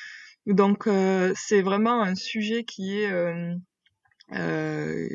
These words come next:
qui est, en fait, je pense qu'il va devenir de plus en plus en vogue dans les années qui viennent parce que ça répond à beaucoup d'enjeux, euh, écologiques.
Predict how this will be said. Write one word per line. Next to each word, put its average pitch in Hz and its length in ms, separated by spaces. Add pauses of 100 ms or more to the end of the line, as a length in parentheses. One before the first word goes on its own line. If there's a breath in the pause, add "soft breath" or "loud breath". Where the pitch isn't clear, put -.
(500)
qui 175 260
est, 165 160
en 160 180
fait, 185 240
je 170 100
pense 185 280
qu'il 156 160
va 151 80
devenir 160 400
de 151 100
plus 180 240
en 175 140
plus - 260
en 156 200
vogue 175 420
dans 151 220
les 147 200
années 180 220
qui - 160
viennent 196 320
parce 147 180
que - 120
ça 156 180
répond 151 400
à 143 240 (480 loud breath)
beaucoup 185 340
d'enjeux, 180 600
euh, 147 260 (100)
écologiques. 180 720